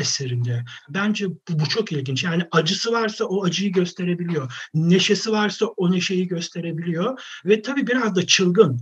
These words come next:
Yani bu çok önemli. Şeyin dışında, e, sıranın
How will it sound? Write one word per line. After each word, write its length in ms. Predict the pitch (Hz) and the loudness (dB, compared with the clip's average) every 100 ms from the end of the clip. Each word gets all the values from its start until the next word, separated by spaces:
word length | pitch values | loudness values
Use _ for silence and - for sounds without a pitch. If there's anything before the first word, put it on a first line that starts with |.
| - 139 | -8 -6
Yani 280 | 143 156 160 | -4 -2 -2
bu 80 | |
çok 220 | - 220 160 | -4 -4 -4
önemli. 520 | 131 123 127 135 143 - - - | -4 -2 -2 -4 -8 -12 -14 -6
Şeyin 380 | - 185 214 190 | 2 4 6 6
dışında, 640 | 185 190 180 180 123 - - | 4 4 4 2 0 -6 -6
e, 40 | 160 151 151 156 | -4 -2 -4 2
sıranın 840 | - - 214 - 175 185 220 | 4 6 6 6 6 6 4